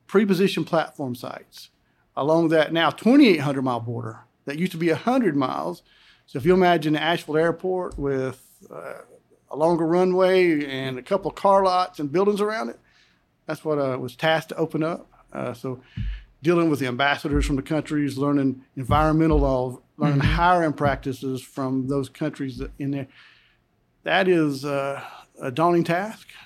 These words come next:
Speaker 1: And so you get advisors of every type reaching back from the help from the U S, as you're talking, uh, legal experts, building experts, uh, just everything in that. Now, building is one thing, getting it funded is another.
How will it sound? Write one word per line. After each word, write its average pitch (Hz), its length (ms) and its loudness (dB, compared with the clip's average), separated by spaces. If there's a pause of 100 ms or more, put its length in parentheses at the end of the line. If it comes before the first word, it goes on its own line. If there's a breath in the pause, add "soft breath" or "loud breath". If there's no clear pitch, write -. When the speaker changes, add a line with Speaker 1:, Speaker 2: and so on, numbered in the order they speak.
(200 loud breath)
Speaker 1:
And 135 180 -10
so 139 60 -12
you 147 120 -10
get 156 160 0
advisors 156 720 2
of 127 80 -6
every 170 200 4
type 180 360 2 (180)
reaching 165 340 0
back 160 280 2
from 160 120 -6
the 151 80 -2
help 170 260 -2 (260)
from 143 180 -4
the 135 100 -4
U 160 220 0 (100)
S, 190 300 4 (500 loud breath)
as 139 240 -4
you're 151 80 -2
talking, 156 480 2
uh, 127 480 -8
legal 160 320 2
experts, 147 600 -2
building 151 460 0
experts, 139 840 -6 (680)
uh, 131 180 -10
just 139 280 -10 (220)
everything 147 460 0
in 123 100 -4
that. 135 220 -14 (200)
Now, 160 500 0 (340)
building 190 280 6
is 160 160 4
one 180 280 0
thing, 202 460 -8
getting 160 200 -2
it - 140 -10
funded 175 300 2
is 147 60 -2
another. 190 400 0